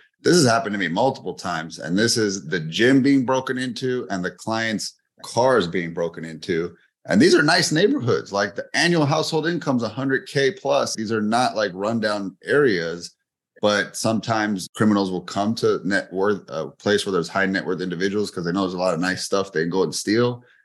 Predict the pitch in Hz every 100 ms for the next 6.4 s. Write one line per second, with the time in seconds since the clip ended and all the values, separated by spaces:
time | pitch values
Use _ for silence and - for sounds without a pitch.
0 | _ _ 92 92 87 101 95 90 95 95
1 | 104 101 - 123 110 104 92 95 92 95
2 | 90 87 87 - _ - 101 104 92 82
3 | 80 98 98 95 90 101 98 98 95 82
4 | 82 76 92 90 - 92 90 80 78 -
5 | 95 95 92 90 85 80 78 78 71 78
6 | 82 98 85 85